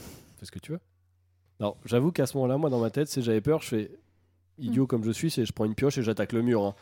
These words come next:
Speaker 1: S'il y a une porte, c'est qu'il y a peut-être un piège derrière.
Speaker 2: <laughs>
Speaker 1: Là, on aurait été emmerdé en tant que gars. Mais <laughs> le gars, il avait l'air tellement heureux de le défoncer, ce mur.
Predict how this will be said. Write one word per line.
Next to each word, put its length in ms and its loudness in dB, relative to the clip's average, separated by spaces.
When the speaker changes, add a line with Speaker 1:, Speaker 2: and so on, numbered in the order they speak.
Speaker 1:
S'il 220 -4
y 20 2
a 40 2
une 100 -2
porte, 240 2
c'est 120 -2
qu'il 120 -4
y 0 -
a 20 0
peut-être 220 -2
un 80 0
piège 200 -2
derrière. 360 0
Speaker 2:
<laughs> 280 -4
Speaker 1:
Là, 120 8
on 100 8
aurait 140 8
été 100 0
emmerdé 320 4
en 80 2
tant 120 -2
que 140 0
gars. 140 -4
Mais 440 4
<laughs> 840 -16
le 80 -8
gars, 220 -2
il 180 -6
avait 140 -6
l'air 200 -6
tellement 560 -2
heureux 260 0
de 60 -8
le 100 2
défoncer, 460 -4
ce 140 -6
mur. 280 -4